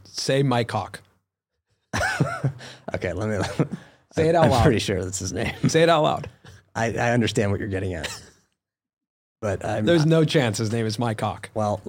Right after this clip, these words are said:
Speaker 2: yeah, I'm looking it up on Google
Speaker 1: <laughs>
Speaker 2: right
Speaker 1: There's
Speaker 2: now.
Speaker 1: no chance.
Speaker 2: Yeah, <laughs> you're probably right.
Speaker 1: Yeah.
Speaker 2: <laughs> Hold on. What is Tony Hawk's brother's name?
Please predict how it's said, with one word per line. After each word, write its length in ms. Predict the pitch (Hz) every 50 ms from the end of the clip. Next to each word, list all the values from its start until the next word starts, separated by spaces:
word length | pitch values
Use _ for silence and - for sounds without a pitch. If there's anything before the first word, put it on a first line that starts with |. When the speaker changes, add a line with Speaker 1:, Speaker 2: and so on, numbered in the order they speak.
| - -
Speaker 2:
yeah, 120 | - 117 120
I'm 120 | 143 127
looking 180 | 127 117 127 113
it 80 | 104 104
up 120 | 104 101
on 120 | 107 107 101
Google 260 | 107 104 98 101 98
Speaker 1:
<laughs> 20 |
Speaker 2:
right 180 | 98 98 101 101
Speaker 1:
There's 40 | -
Speaker 2:
now. 320 | 202 - 98 98 190 170
Speaker 1:
no 20 | -
chance. 560 | - 170 165 156 - - - 117 - - - _ _ _ -
Speaker 2:
Yeah, 220 | - - - - -
<laughs> 40 | -
you're 100 | 165 -
probably 260 | - - 156 - -
right. 260 | - 95 - 262 180
Speaker 1:
Yeah. 380 | - - - - - - 120 - - - - - - - - - - - - - 208 233 214 185
Speaker 2:
<laughs> 40 | -
Hold 180 | 127 117 107
on. 120 | 95 98 98 - - - - - - -
What 260 | 110 - 143 170 190 180
is 160 | 165 135 -
Tony 300 | - 147 139 139 147 143
Hawk's 440 | 131 117 113 117 117 117 - - - - - 269 - - 359 233
brother's 400 | - 107 107 104 104 104 95 98
name? 380 | 98 87 90 95 104 101 -